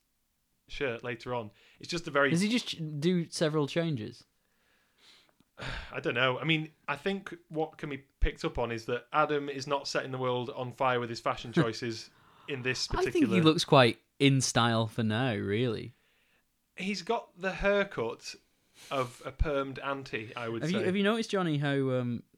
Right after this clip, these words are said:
Speaker 2: you and Adam Clayton at this point don't look too dissimilar?
Speaker 1: That's true. I will
Speaker 2: If you,
Speaker 1: agree with
Speaker 2: if you
Speaker 1: that.
Speaker 2: had a shave and had a perm,
Speaker 1: Mm.
Speaker 2: maybe ble-, bleached your hair a little bit.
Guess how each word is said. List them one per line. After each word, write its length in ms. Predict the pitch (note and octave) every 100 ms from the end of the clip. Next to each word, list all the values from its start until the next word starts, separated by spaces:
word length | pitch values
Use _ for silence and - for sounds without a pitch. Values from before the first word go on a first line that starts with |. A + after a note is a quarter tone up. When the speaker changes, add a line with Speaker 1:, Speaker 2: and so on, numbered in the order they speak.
| _ _ _ _ _ _ _ -
Speaker 2:
you 180 | C#3
and 80 | C#3+
Adam 240 | C3+ C3 B2+
Clayton 320 | C3+ C#3 B2
at 100 | G#2
this 140 | G#2+
point 380 | - A2+ A2 B2
don't 240 | A2 A#2 -
look 260 | A2+ - _
too 340 | - A#2 A2
dissimilar? 580 | G#2+ - A#2+ A2 G2 A2
Speaker 1:
That's 240 | C3 E3+ -
true. 260 | C3 A#2+ C#3
I 60 |
will 100 | D3
Speaker 2:
If 100 | C#3+
you, 60 | F3
Speaker 1:
agree 100 | D3+
with 80 | D3+
Speaker 2:
if 60 | E3+
you 60 |
Speaker 1:
that. 60 | D#3+
Speaker 2:
had 100 | D3+
a 40 | D3
shave 520 | E3+ C#3 G#2+ G2+ G#2+
and 440 | A#2 A2+ A2 G#2+ - -
had 200 | G#2 A#2
a 40 |
perm, 500 | A#2 C3 A#2 G2+ G#2+ A2+ _ _ _ _ -
Speaker 1:
Mm. 220 | A2 G#2+ _ _ _ -
Speaker 2:
maybe 340 | C#3+ D3+ D3+
ble-, 320 | C3+ C3 - -
bleached 500 | C3+ C#3 D#3 D#3 -
your 120 | D3 C3+
hair 220 | C3+ B2
a 40 |
little 240 | G#2+ D#2 G#2
bit. 260 | G2+ G#2